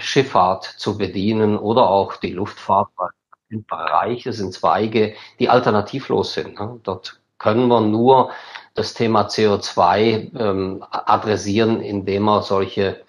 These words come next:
Treibstoffe produzieren. Und, ähm, das wird sicherlich ein Sonnengürtel sein, dort, wo ich, äh, wo ich Wasserstoff oder Strom, ähm, in, in, in rauen Mengen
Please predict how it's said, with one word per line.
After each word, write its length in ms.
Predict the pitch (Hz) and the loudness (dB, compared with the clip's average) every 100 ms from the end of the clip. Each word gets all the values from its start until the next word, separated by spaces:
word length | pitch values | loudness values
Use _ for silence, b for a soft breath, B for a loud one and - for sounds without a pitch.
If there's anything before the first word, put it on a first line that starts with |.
| b b - | b b -8
Treibstoffe 640 | 95 101 - - 95 98 | -2 -2 -2 -4 -4 -4
produzieren. 720 | 92 95 95 90 - 85 - | -4 -4 -4 -6 -8 -8 -8
Und, 280 | 90 90 87 | -12 -12 -8
ähm, 220 | 98 92 90 B B B B B | -6 -6 -8 B B B B B
das 140 | 107 - | 0 4
wird 160 | 127 | 6
sicherlich 420 | 143 139 127 120 123 | 8 6 6 4 2
ein 280 | 110 107 | 2 0
Sonnengürtel 640 | 98 104 135 127 131 131 123 | 2 4 6 6 4 4 0
sein, 480 | 120 113 139 143 120 | 2 2 2 -2 -2
dort, 240 | 107 110 107 | 0 0 2
wo 160 | 107 | 2
ich, 240 | 104 98 107 | 2 0 -2
äh, 240 | 98 90 | -2 0
wo 120 | 95 | -2
ich 220 | 95 - | -2 -2
Wasserstoff 600 | - 87 - 113 - 110 101 | -2 -2 -2 -4 -2 -4 -2
oder 160 | 95 | -6
Strom, 500 | - - 104 123 127 B B B B B - | -6 -2 2 2 0 B B B B B -6
ähm, 360 | 104 95 92 92 B - | 0 0 0 -4 B -18
in, 480 | - 113 101 98 - 117 | -6 -2 0 -2 -6 -12
in, 280 | 110 98 95 - - | -10 -8 -10 -14 -18
in 160 | - 104 | -10 -2
rauen 380 | 92 104 113 | 2 4 4
Mengen 500 | 95 104 127 120 110 | 2 4 4 4 2